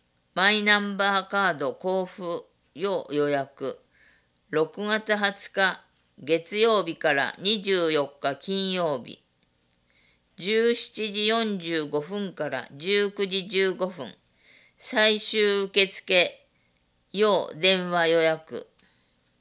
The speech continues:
マイナポイント申し込み支援は平日八時三十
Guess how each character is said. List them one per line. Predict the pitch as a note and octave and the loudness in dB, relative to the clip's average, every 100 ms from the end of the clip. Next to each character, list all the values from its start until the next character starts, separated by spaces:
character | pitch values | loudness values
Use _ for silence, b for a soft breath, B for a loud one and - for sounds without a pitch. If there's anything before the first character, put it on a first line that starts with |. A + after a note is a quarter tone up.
| _ _ _ _ _ _ _ | _ _ _ _ _ _ _
マ | D3+ F#3+ A3 | -6 0 2
イ | A3+ | 4
ナ | A3+ A3 | 2 2
ポ | G#3+ G#3+ | 0 -2
イ | A3 | -2
ン | G#3 | -4
ト | - G3+ | -2 -2
申 | G3+ G#3 A3 | -2 -2 -4
し | - | -6
込 | |
み | G3 G3+ | -4 -4
支 | - G3+ | 0 2
援 | G3+ F#3+ D#3+ | 2 2 -2
は | C3+ | -2
平 | C#3+ F#3+ G3+ F#3 | -2 0 0 0
日 | F3+ F3 E3 D#3+ - b b b | -6 -8 -6 -6 -8 b b b
八 | _ F3+ F3+ A3 | _ -4 -2 -6
時 | G#3 | -4
三 | A3 A#3 A3 G#3+ | 0 2 2 -2
十 | A3 | -6